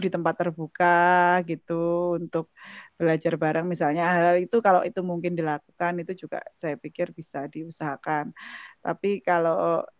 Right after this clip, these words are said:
tidak, ya anak-anak bagaimana terhubung lewat ini gitu ya, lewat, lewat dunia virtual gitu dengan supervisi kita, itu juga salah satu hal yang, yang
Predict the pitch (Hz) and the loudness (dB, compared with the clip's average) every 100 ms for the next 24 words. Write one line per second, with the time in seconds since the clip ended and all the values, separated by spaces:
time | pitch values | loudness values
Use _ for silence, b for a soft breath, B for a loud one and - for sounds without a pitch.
0 | _ _ _ - 175 - 233 202 180 175 | _ _ _ -8 -8 2 2 6 6 6
1 | 170 175 170 190 - - - - 180 180 | 2 0 -2 -2 -2 -6 -20 -6 -2 -2
2 | 180 175 214 202 185 165 - 220 233 208 | 0 -2 -2 -2 -2 -4 -4 -2 2 4
3 | 175 170 170 - 247 240 202 185 165 - | 4 4 0 -4 -4 -2 -2 -4 -8 -6
4 | 135 131 147 147 151 143 - b b b | -8 -6 -4 -4 -4 -6 -10 b b b
5 | b - 175 165 - _ - 175 170 170 | b -2 0 0 -4 _ -8 -4 -4 -4
6 | 180 170 220 214 180 170 170 170 170 160 | -6 -4 0 4 4 4 4 2 0 -4
7 | 156 - 180 175 160 160 165 160 156 160 | -8 -6 -6 -4 -4 -4 -4 -8 -10 -8
8 | 160 170 - 160 160 - 170 208 196 170 | -6 -8 -10 -10 -10 -4 -2 0 -2 -6
9 | 214 175 - 139 151 143 160 156 - 165 | -8 -8 -8 -8 -6 -6 -6 -10 -8 -2
10 | 175 180 160 160 - b b b b _ | 0 2 0 -4 -14 b b b b _
11 | - | -4